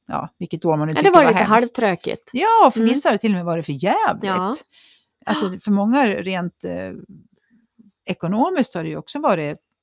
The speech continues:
Speaker 1: tragi.
Speaker 2: Ja.
Speaker 1: Alltså,
Speaker 2: Ja.
Speaker 1: för många. Så att, men det betyder ju inte att hela ditt liv är skit.
Speaker 2: Nej.
Speaker 1: Förmodligen
Speaker 2: Det är väl
Speaker 1: har
Speaker 2: det
Speaker 1: det
Speaker 2: som är... Liksom
Speaker 1: Ja,
Speaker 2: Mm.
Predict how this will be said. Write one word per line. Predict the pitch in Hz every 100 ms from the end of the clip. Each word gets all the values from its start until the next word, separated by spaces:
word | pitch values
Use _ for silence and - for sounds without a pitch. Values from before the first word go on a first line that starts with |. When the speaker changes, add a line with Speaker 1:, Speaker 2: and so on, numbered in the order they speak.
| _ _ _ _ _ _ _ _ -
Speaker 1:
tragi. | 147 147 147 294 - - -
Speaker 2:
Ja. | 202 196 247 330
Speaker 1:
Alltså, | 170 160 170 _ _ -
Speaker 2:
Ja. | 180 175 254 311 _ _ _
Speaker 1:
för | 175
många. | 156 143 156
Så | -
att, | 208 _ - _ _ _ _ _ _ - - _ _ _ _ _ _ -
men | 226
det | 233
betyder | 226 - 339 330 196 160
ju |
inte | 156 165
att | -
hela | 175
ditt | 180
liv | 240 277 160
är | 165
skit. | 285 - - - - _ _ _ -
Speaker 2:
Nej. | 190 131 - _ _ _ - -
Speaker 1:
Förmodligen | - 214 240 233 220
Speaker 2:
Det |
är | 208
väl |
Speaker 1:
har | 214
Speaker 2:
det | 190
Speaker 1:
det |
Speaker 2:
som | 170 165
är... | 165 160 - - _ _ -
Liksom | 220 220
Speaker 1:
Ja, | 247 294 320 339 -
Speaker 2:
Mm. | 262 240